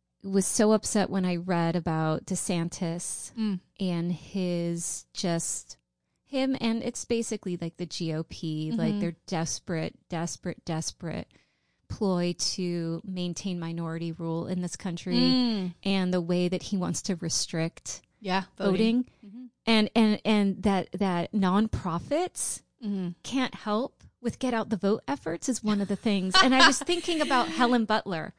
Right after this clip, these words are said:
Speaker 2: Yes.
Speaker 1: And it's like,
Speaker 2: Oh,
Speaker 1: so, so a
Speaker 2: Tina.
Speaker 1: thing like the, the People's Coalition of Georgia can't, can't now help in elections if there was something like that here.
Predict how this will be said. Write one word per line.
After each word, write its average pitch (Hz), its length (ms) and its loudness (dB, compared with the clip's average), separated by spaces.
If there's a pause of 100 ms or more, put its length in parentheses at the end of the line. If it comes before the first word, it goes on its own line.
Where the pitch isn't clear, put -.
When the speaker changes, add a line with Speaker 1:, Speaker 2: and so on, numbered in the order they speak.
(180)
Speaker 2:
Yes. 269 720 8
Speaker 1:
And 269 120 8
it's 269 280 8
like, 294 140 10
Speaker 2:
Oh, 233 120 6
Speaker 1:
so, 294 240 6
so 262 200 6
a 240 100 8
Speaker 2:
Tina. 180 180 2
Speaker 1:
thing 311 300 4
like 277 160 2
the, 233 180 0
the 214 160 0
People's 233 340 -4
Coalition 220 540 -2
of 202 80 -2
Georgia 190 260 -2
can't, - 440 -6
can't 202 280 -6
now 185 220 -2
help 175 320 -4 (160)
in 196 100 -4
elections 175 460 -2
if 202 100 -2
there 196 120 -4
was 180 100 -6
something 185 340 -6
like 170 220 -8
that 156 160 -6
here. 175 320 -4